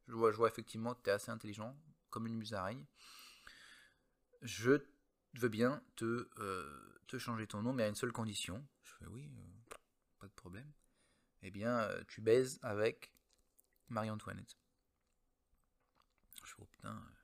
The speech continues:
Je sais pas, les mecs, si, je sais pas si vous avez vu les photos de Marie-Antoinette.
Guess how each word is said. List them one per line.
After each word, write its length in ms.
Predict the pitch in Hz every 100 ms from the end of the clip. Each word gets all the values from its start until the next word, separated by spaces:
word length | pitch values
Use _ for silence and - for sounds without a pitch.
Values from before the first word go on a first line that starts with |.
| - - - - - - - - - - - - -
Je 60 | -
sais 60 | -
pas, 160 | 135
les 120 | 123
mecs, 180 | 123 127
si, 240 | - - 113
je 80 |
sais 80 | -
pas 100 | 143
si 120 | -
vous 100 | 131
avez 100 | 117
vu 100 | 117
les 80 | 120
photos 180 | 113 120
de 60 | 113
Marie-Antoinette. 800 | 110 107 107 - 107 156 -